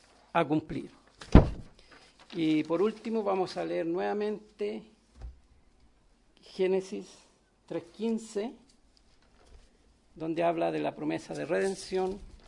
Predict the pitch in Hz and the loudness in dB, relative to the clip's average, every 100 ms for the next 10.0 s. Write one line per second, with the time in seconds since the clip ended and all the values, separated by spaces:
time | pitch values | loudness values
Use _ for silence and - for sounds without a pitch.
0 | - - - - - - - - _ _ | -20 -20 -20 -20 -20 -20 -20 -20 _ _
1 | - - - 156 156 139 - - 156 - | -20 -18 -8 -4 -4 -4 -8 -8 -8 -4
2 | 160 143 131 120 120 131 - - - - | -4 -4 -6 -6 -8 -10 -16 -20 -20 -20
3 | - - - _ _ _ _ - _ _ | -20 -20 -20 _ _ _ _ -20 _ _
4 | _ _ - 147 131 170 175 185 196 - | _ _ -12 -8 0 2 2 -2 -8 -16
5 | _ - 139 135 147 147 160 185 175 160 | _ -18 -12 -8 -8 -6 -6 -6 -8 -10
6 | 151 156 147 151 143 131 139 160 175 220 | -8 -8 -10 -12 -12 -12 -10 -6 -6 -8
7 | - - _ _ _ _ _ _ _ _ | -16 -20 _ _ _ _ _ _ _ _
8 | _ _ _ _ _ _ _ - 156 151 | _ _ _ _ _ _ _ -12 -10 -8
9 | 143 135 - 151 139 - 165 165 160 - | -10 -12 -12 -12 -12 -14 -8 -6 -4 -8